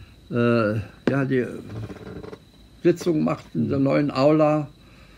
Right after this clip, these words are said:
Speaker 1: äh, und wenn krachvoll und irgendwie Resolution,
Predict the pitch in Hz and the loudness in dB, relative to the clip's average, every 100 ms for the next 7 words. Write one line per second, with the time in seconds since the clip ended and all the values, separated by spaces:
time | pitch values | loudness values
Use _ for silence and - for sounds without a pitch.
0 | - - - 127 131 135 131 127 - - | -20 -20 -6 2 4 6 4 2 -4 -14
1 | - 120 117 - - 117 120 123 117 - | -6 -4 -4 -8 -10 -4 -2 0 -2 -6
2 | - - - 165 135 - 135 147 143 127 | -14 -8 -2 -2 -2 0 4 4 4 4
3 | 123 135 127 151 143 135 135 123 135 127 | 2 0 0 2 2 2 0 2 2 2
4 | - 151 170 170 | 4 4 6 4